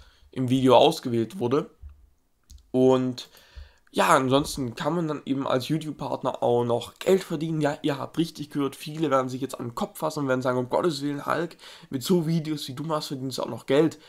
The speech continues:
Ich glaub, du bist lebensmüde.“ Aber nee, es ist wirklich so, äh, damit kann man Geld verdienen. Wie geht das Ganze? Es wird einfach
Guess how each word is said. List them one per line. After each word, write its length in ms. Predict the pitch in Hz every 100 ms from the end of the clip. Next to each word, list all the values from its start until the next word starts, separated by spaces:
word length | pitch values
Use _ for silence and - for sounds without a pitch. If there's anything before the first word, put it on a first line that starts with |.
| _
Ich 120 | -
glaub, 160 | 127 120
du 100 | 120
bist 140 | 113
lebensmüde.“ 580 | 127 151 143 - 120 127
Aber 160 | 123 120
nee, 320 | 143 151 - _ -
es 120 | 143
ist 180 | 139 131
wirklich 260 | 170 170
so, 220 | 147 151 147 - - - -
äh, 240 | - 139
damit 260 | 139 139 139
kann 120 | 143
man 100 | 127
Geld 180 | 123 160
verdienen. 460 | 160 135 139 139 127
Wie 80 |
geht 180 | 120 139
das 180 | 147 143
Ganze? 460 | 139 127 123 127 120 _ _ _ _ _ _ _
Es 100 | 131
wird 100 | 127
einfach 340 | 95 131 127